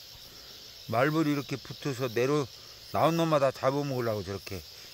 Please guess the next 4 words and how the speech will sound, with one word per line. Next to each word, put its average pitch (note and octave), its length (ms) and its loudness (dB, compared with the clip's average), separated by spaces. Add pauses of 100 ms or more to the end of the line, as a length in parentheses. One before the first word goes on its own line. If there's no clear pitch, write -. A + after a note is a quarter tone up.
(180)
지키고 D3+ 380 -2
있어요. G#2 360 -2 (1120)
그래서 D3 320 0 (1300)
꿀벌들은 F3 600 2